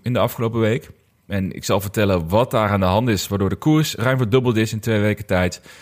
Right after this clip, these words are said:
Eh, maar ook nog steeds meer redenen waarom ik nog steeds bij een aandeel zoals Canoe blijf. Ondanks dat het best, eh, lastig is geweest om dat vast te houden. Dat, eh, kan ik best wel toegeven. En afsluitend hebben we het portfolio van Matthijs.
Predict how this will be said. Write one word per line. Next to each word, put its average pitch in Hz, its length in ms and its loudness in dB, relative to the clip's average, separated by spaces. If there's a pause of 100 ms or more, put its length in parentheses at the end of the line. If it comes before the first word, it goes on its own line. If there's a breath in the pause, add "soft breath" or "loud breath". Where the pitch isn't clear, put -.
(260 loud breath)
Eh, - 100 -20 (200)
maar 110 160 -2
ook 143 160 0
nog 127 120 -4
steeds 135 220 2
meer 123 120 2
redenen 127 380 4
waarom 110 460 2
ik 131 80 -2
nog 120 140 0
steeds 113 300 0
bij 104 260 4
een 101 100 -2
aandeel 98 400 2
zoals 92 360 0
Canoe 92 520 2 (160)
blijf. 92 680 2
Ondanks 101 440 0
dat 92 100 0
het 82 100 -2
best, 78 300 -2
eh, 69 80 -4
lastig 101 420 0
is 92 120 -2
geweest 80 520 0
om 80 160 -2
dat 73 160 -6
vast - 220 -2
te 101 60 0
houden. 120 320 0
Dat, 131 200 -6
eh, 85 100 -6
kan 80 140 0
ik 82 100 -4
best 80 160 0
wel 80 100 -8
toegeven. 90 580 -2 (480 loud breath)
En 170 100 2
afsluitend 175 460 0
hebben 151 180 4
we 147 100 2
het - 80 -4
portfolio 131 440 4
van 107 240 2
Matthijs. 90 640 0